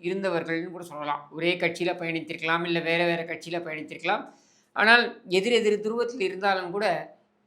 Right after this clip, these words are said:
அவங்க கூட பரஸ்பரம் இந்த அரசியல் நல்லுறவு அப்படின்றது இருக்கும். அதாவது எப்படின்னா, அரசியல் கடந்து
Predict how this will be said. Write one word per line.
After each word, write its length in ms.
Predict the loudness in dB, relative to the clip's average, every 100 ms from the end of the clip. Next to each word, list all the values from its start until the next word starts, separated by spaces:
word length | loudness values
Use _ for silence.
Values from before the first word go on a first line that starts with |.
| _
அவங்க 280 | 0 2 4
கூட 400 | 4 4 2 0
பரஸ்பரம் 500 | 0 0 -2 -4 -4
இந்த 160 | 2 4
அரசியல் 500 | 4 2 -2 -4 -4
நல்லுறவு 840 | -4 0 0 0 0 -2 -4 -8
அப்படின்றது 360 | -8 -8 -8 -8
இருக்கும். 360 | -10 -12 -20 _
அதாவது 400 | 4 4 6 4
எப்படின்னா, 180 | 2 2
அரசியல் 560 | 4 4 2 -2 -2
கடந்து 600 | -2 -2 -2 -6 -8 -12